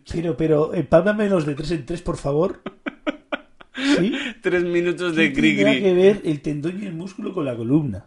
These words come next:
Speaker 2: Muchísimo.
Speaker 1: ¿Por qué? ¿La columna tiene, está atravesada que se te pone como pectoral?
Speaker 2: No, porque, a ver,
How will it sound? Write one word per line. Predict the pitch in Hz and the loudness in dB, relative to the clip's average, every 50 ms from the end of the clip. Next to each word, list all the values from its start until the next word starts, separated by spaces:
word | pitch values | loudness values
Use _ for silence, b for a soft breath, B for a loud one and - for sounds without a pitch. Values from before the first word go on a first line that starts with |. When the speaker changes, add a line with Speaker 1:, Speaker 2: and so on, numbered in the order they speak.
| _ _ | _ _
Speaker 2:
Muchísimo. | - 117 117 123 113 - 151 165 160 165 170 156 165 214 233 196 135 95 85 - _ _ _ _ | -6 -4 -2 -2 -2 -2 -4 -4 -2 0 0 0 2 2 0 0 -2 -4 -8 -14 _ _ _ _
Speaker 1:
¿Por | _ - 113 | _ -16 -12
qué? | - - 196 170 | -6 -4 -2 -2
¿La | 151 135 | -2 -2
columna | 117 139 160 180 202 208 202 190 | -2 -2 -2 0 0 0 0 0
tiene, | 190 208 208 196 | -2 -4 -6 -6
está | - - 214 214 | -4 -4 -4 -4
atravesada | 233 - 220 214 196 190 - 202 220 175 | -4 -4 -2 -2 -2 -2 -4 -8 -10 -10
que | 165 | -12
se | - 156 | -12 -6
te | 151 160 | -6 -2
pone | 156 185 185 190 | -2 0 -2 0
como | 170 180 170 147 | 0 2 0 0
pectoral? | 151 139 120 156 160 196 180 123 - _ _ | -2 -2 -2 -2 -2 -2 -4 -8 -12 _ _
Speaker 2:
No, | - 123 180 202 202 208 220 233 - - 123 | -12 -8 -4 -2 0 0 0 0 -2 -4 -2
porque, | 147 160 147 147 147 - - _ | -2 -2 -2 -2 -8 -10 -6 _
a | 117 123 | -4 0
ver, | 135 135 123 95 - | 0 0 0 -2 -4